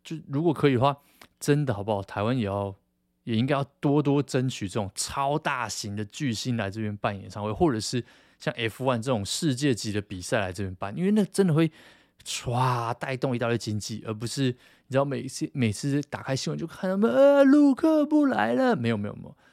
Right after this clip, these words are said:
这种东西真的会带动超级大的商机。那这个东西就是现在新一波的旅游的方向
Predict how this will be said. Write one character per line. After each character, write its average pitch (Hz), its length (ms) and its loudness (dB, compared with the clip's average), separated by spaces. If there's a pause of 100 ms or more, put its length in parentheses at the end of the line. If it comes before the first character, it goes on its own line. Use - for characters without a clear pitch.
(400)
这 - 60 -6
种 151 140 2
东 120 120 0
西 123 80 -2
真 135 160 -4
的 110 80 0
会 110 100 -2
带 98 260 -6
动 98 260 -8 (360)
超 135 540 -2
级 95 340 -10
大 95 240 -8
的 - 120 -20
商 - 220 -14 (100)
机。 - 260 -20 (420)
那 127 220 -4 (680)
这 208 120 0
个 165 60 4
东 151 120 2
西 151 60 0
就 156 160 -2
是 127 160 -2
现 120 420 0
在 101 380 -4 (540)
新 - 560 -4
一 151 80 -2
波 113 360 0
的 107 240 -6 (460)
旅 117 260 2
游 101 200 0
的 98 100 -6
方 92 260 -10
向 92 220 -12